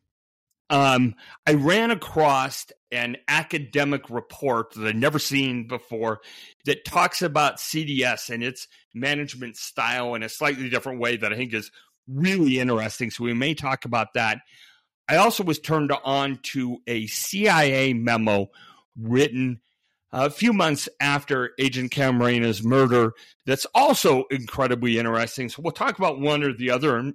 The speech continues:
maybe even both of those. I put in a pitch every week, um, but the newsletter is really cool. It's got some great stuff. All it requires is an email. It goes into your inbox every Sunday.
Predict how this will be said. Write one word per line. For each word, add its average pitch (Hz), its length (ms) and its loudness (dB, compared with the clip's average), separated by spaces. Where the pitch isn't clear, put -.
maybe 185 260 2
even 135 280 4
both 127 300 4
of 107 120 -2
those. 98 380 -2
I 156 100 2
put 226 200 2
in 226 120 2
a 180 40 0
pitch 180 300 0
every 143 240 4
week, 139 400 2
um, 113 420 0
but 143 180 0
the - 60 -4
newsletter 160 540 4
is 127 100 2
really 127 300 2
cool. 127 380 -2
It's - 100 -18
got 180 160 -4
some 156 160 0
great 143 260 0
stuff. - 380 0
All 196 160 4
it 180 60 2
requires 143 800 2
is 135 800 0
an 123 180 -10
email. 139 640 2
It 120 200 -4
goes 135 280 2
into 135 180 -2
your 120 140 0
inbox 127 680 0
every 139 360 2
Sunday. 139 760 2